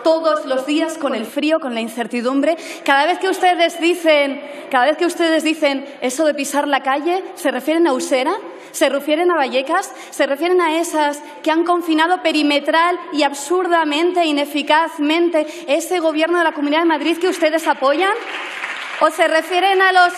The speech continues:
estercoleros multiculturales? Vergüenza. Cada vez que ustedes dicen "la España que madruga", ¿han cogido el metro a las seis de la mañana? ¿Han esperado la feve con toda la ansiedad?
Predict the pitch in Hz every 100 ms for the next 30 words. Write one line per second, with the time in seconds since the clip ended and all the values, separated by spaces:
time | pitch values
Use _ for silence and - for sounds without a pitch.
0 | 370 330 330 359 349 339 339 339 330 320
1 | 349 - 320 320 320 320 311 233 196 196
2 | 202 - - - 262 262 247 285 240 220
3 | - 202 190 - - - - - 302 294
4 | 320 381 415 370 359 320 311 294 311 320
5 | 311 269 233 233 - - 233 220 208 208
6 | - 277 339 381 330 277 233 220 254 302
7 | 403 - - - - - - 226 302 320
8 | 381 214 190 214 220 381 226 - 240 233
9 | 233 226 220 240 285 370 494 - - 262
10 | 330 403 359 339 311 330 370 359 330 277
11 | 277 - 349 370 370 339 320 311 302 302
12 | 330 359 359 349 - 277 262 302